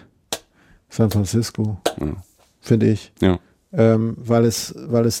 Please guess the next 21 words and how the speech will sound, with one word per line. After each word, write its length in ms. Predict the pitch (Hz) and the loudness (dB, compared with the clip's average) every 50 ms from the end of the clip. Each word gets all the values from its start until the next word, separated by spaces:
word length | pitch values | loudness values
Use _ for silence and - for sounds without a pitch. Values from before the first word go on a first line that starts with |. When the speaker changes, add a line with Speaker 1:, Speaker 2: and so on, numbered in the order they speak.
| - 127 | -6 -8
Speaker 1:
n-, 160 | 123 120 - - - - - - - - - - | -8 -8 -10 -12 -16 -18 -20 -20 -20 -20 -12 -6
die 100 | - 123 | -6 -4
Parks 460 | 113 - - 113 113 117 127 - - - | -2 0 2 2 2 2 0 -2 -2 -2
da 160 | 117 110 113 | 0 0 0
allein, 400 | 117 113 113 110 110 110 110 110 | 0 0 0 0 0 0 0 0
wo 40 | 113 | 0
die 100 | 113 107 | 2 2
Leute 320 | 107 107 110 107 113 117 | 2 2 2 0 -2 -4
abhängen. 280 | 113 104 - 107 113 117 | -6 -6 -6 -8 -8 -6
Also 140 | 113 110 | -6 -8
ich, 80 | 107 - - - - - - - - _ _ _ | -8 -10 -14 -20 -20 -20 -20 -20 -20 _ _ _
aber 240 | - 131 117 120 123 | -4 0 2 2 2
es 140 | 120 95 120 | 2 2 0
ist 100 | - - | 0 0
auch, 140 | 131 104 | 0 0
es 220 | 117 - 127 92 95 | 0 -2 -4 -2 2
ist, 40 | 113 | 2
es 200 | 127 120 92 95 | 2 2 2 2
ist 40 | 104 | 0
jetzt 200 | 123 113 85 104 | 0 0 0 -2
eine 100 | 110 | -6